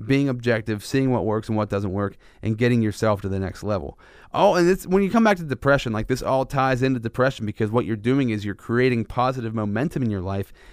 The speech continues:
instead of negative momentum, right? Let me bust back to the depression for a second because if you're working a job you hate,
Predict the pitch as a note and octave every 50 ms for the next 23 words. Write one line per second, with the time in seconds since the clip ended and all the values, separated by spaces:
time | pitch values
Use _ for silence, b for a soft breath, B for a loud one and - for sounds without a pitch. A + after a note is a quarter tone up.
0 | b b b b A#2 - D3 C3 B2+ A2+ A2 A#2 C#3 E3+ F3 D#3 B2 G#2+ G#2 G2
1 | F#2+ F2+ E2 D#2+ - - - F2 F#2 G#2 A2+ B2 A#2+ B2+ C#3+ C3 A#2 - - C3
2 | C3 C3 - - - B2+ B2+ B2 B2 - - G#2+ G2 F2+ - B2+ C3 C3 - -
3 | F#2+ - - F#2 E2+ - - C3 B2+ - G#2+ F#2 F#2 F2+ - - A#2+ A2+ G2+ -
4 | B B B B B B B B B A2+ - B2 C#3 D3+ C3+ B2+ G2+ - - _
5 | _ _ _ _ _ - D#2 G2 A#2+ C3 C#3 C#3+ - D3+ D3 C3 A#2+ C3 C3 B2
6 | A#2 B2 A#2+ A2+ A2+ A2+ G#2+ G2+ - -